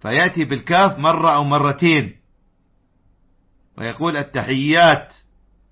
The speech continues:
الت-، يأتي بحرف التاء مرتين أو ثلاث، وهكذا في السلام،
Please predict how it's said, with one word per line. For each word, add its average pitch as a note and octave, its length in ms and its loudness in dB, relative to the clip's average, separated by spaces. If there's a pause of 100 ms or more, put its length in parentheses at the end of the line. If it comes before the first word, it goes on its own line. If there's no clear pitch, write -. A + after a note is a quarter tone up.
(320)
الت-، - 1160 -6 (300)
يأتي D#3 400 -2
بحرف D3 640 -2
التاء D#3 360 0
مرتين C3+ 460 -4
أو C3 120 -4
ثلاث، C3+ 520 0 (1300)
وهكذا C#3+ 400 -4
في B2+ 60 -10
السلام، D3 640 0